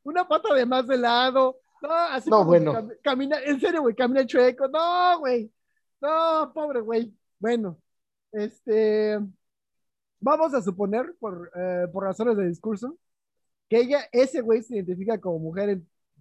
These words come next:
Speaker 1: dos de tres áreas, ¿no? En las que quieras, que no son la biológica. En un par de años, cuando al güey a lo mejor le dé cáncer de próstata,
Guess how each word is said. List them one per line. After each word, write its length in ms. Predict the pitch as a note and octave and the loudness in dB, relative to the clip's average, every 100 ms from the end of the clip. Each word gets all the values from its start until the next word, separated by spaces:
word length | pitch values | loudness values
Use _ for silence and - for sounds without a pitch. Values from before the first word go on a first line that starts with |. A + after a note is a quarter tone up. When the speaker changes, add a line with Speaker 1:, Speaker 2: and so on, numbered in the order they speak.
| _ _ _ - | _ _ _ 0
Speaker 1:
dos 160 | A3 | 0
de 80 | A3 | 0
tres 240 | G#3 F#3+ F3+ | -2 -6 -6
áreas, 260 | D#3 B2+ - _ _ _ _ - | -8 -12 -18 _ _ _ _ -10
¿no? 240 | F#3 F4+ _ _ _ _ _ _ | -10 -10 _ _ _ _ _ _
En 100 | F3+ | -6
las 120 | G#3 | -4
que 100 | A#3 | -4
quieras, 400 | G#3+ A3+ F3+ - _ _ _ _ _ _ _ _ _ _ _ | -2 0 -2 -8 _ _ _ _ _ _ _ _ _ _ _
que 100 | F#3 | -2
no 100 | A#3 | 0
son 140 | B3+ | 2
la 80 | A#3+ | 2
biológica. 480 | G3 F#3 D#3+ - A2+ _ _ _ _ _ _ _ _ _ _ _ _ _ _ _ _ _ _ _ _ _ _ _ F3+ | 0 -2 -6 -12 -20 _ _ _ _ _ _ _ _ _ _ _ _ _ _ _ _ _ _ _ _ _ _ _ -8
En 140 | B3+ | -6
un 80 | E4+ | 0
par 200 | F4 D#4+ | 2 4
de 100 | D#4+ | 4
años, 540 | D4+ B3 F4 - _ _ _ | 4 2 -2 -6 _ _ _
cuando 340 | G3 F#3+ F#3 F#3+ | -6 -4 -2 -2
al 140 | F#3+ | -2
güey 300 | F#3+ A3+ A3+ | 2 2 2
a 60 | F3+ | 0
lo 120 | F3 | -2
mejor 500 | E3+ D#3+ G#3 F#3+ E3 | -4 -2 -2 -4 -6
le 100 | D#3+ | -6
dé 160 | F3 | -6
cáncer 360 | F3 F#3+ G3 A3 | -6 -6 -4 0
de 100 | A#3 | 0
próstata, 760 | A#3+ G#4 F#4+ - - E4+ E4+ | 2 4 4 4 2 4 4